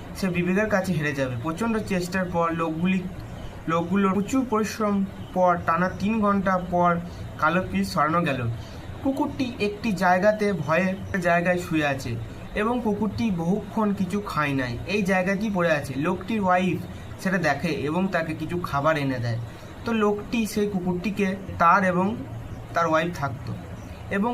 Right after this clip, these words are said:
কুকুরটিকে যত্ন সহকারে খাবার দেয়। কুকুরটি তখনও, তখনও ভয় ছিল এবং ভিডিও থেকে একটাই কথা বোঝা গেল যে মানবিকতা এখনও শেষ হয়ে যায় নাই, এখনও বেঁচে আছে। কিন্তু অপরদিকে এই ভিডিও থেকে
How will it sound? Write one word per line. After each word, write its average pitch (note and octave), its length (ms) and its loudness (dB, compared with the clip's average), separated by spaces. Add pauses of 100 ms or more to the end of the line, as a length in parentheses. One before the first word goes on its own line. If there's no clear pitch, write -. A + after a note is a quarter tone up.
কুকুরটিকে G3+ 460 0
যত্ন F3 400 2
সহকারে F3+ 480 2 (1500)
খাবার E3+ 260 2
দেয়। C#3 180 0
কুকুরটি G#3+ 340 -2
তখনও, A3+ 360 0 (540)
তখনও A3 340 0
ভয় F3+ 240 2
ছিল C3+ 200 -2 (160)
এবং F3 220 0
ভিডিও E3+ 340 0
থেকে F3 280 0 (480)
একটাই E3 400 0
কথা G3+ 180 0
বোঝা F#3 220 2
গেল F3+ 180 2
যে F3 80 0
মানবিকতা F3 640 2 (100)
এখনও E3 340 0
শেষ D#3 280 -2
হয়ে E3 100 0
যায় B2+ 200 0
নাই, A2+ 160 0 (300)
এখনও G3+ 300 0
বেঁচে D#3+ 260 0
আছে। C3+ 220 -2
কিন্তু G#3+ 220 0 (100)
অপরদিকে F#3 520 0 (140)
এই D#3+ 140 0
ভিডিও C#3 300 -2
থেকে F3+ 240 -2